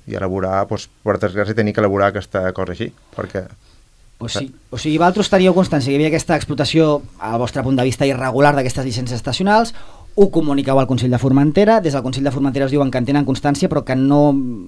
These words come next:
Speaker 2: hi pensen fer res, ho he entès bé, és això?
Speaker 1: Mhm, mhm. Sí, sí.
Speaker 2: Bé, em, i llavors contracteu aquest, eh, aquest detectiu. Com, com ha aconseguit, eh, les proves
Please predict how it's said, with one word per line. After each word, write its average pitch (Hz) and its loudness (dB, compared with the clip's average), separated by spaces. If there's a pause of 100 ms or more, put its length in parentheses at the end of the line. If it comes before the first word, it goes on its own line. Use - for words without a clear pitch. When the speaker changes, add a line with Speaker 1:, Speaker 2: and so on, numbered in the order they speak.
(100)
Speaker 2:
hi 123 -8
pensen 131 -4
fer 127 -4
res, 226 -4
ho 101 -10
he 127 -4
entès 127 -4
bé, 170 0
és 156 -2
això? 131 0
Speaker 1:
Mhm, 120 0
mhm. 117 -2 (840)
Sí, 117 -6
sí. 104 -6 (800)
Speaker 2:
Bé, 143 2 (260)
em, 135 0 (100)
i 165 4
llavors 165 4
contracteu 165 2
aquest, 143 -2
eh, 131 2
aquest 131 -4
detectiu. 123 0 (100)
Com, 180 2
com 208 8
ha 247 10
aconseguit, 233 4
eh, 139 2
les 127 0
proves 107 -4